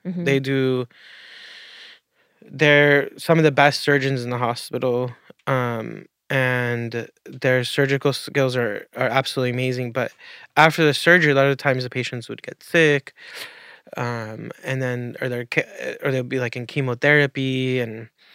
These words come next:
Speaker 2: I was like, "Okay, you're doing all this amazing surgery, but then, unfortunately, eventually, it's not a good outcome."
Speaker 1: Yeah.
Speaker 2: Um, of course, sometimes they prolong people's lives, and, and, and it's amazing. But with,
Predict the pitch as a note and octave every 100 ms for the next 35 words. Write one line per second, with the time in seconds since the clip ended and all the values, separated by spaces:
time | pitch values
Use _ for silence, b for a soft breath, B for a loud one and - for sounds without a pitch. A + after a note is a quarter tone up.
0 | B B B - C3+ C3+ B2+ B2 B2 B2
1 | B2 B2 C3+ B2+ A#2+ C3 C3 C3 B2 B2+
2 | B2+ - C3 B2+ B2+ A#2 A#2 A#2 A2+ A#2
3 | A#2+ _ _ _ B B B B C3 B2+
4 | C3 B2+ C3 B2 C3 C#3 - B2 - -
5 | - _ _ _ _ _ _ _ _ _
6 | _ _ _ _ _ _ C3 - C3 B2
7 | A#2+ A#2+ A#2+ A#2+ - A#2 - B F3 D#3+
8 | D3 D3 D3 - _ C#3 C3 B2 A#2 A#2
9 | - - D3+ C#3+ F3 F3 D#3+ D#3 D3 C#3+
10 | C3 A#2+ C#3 C3 B2 C3+ B2+ A#2 A#2 A#2
11 | A#2 A#2+ A2+ - A#2+ A#2 - A#2+ A#2 A#2+
12 | A#2+ A#2+ A#2 C#3 - C#3+ C#3 -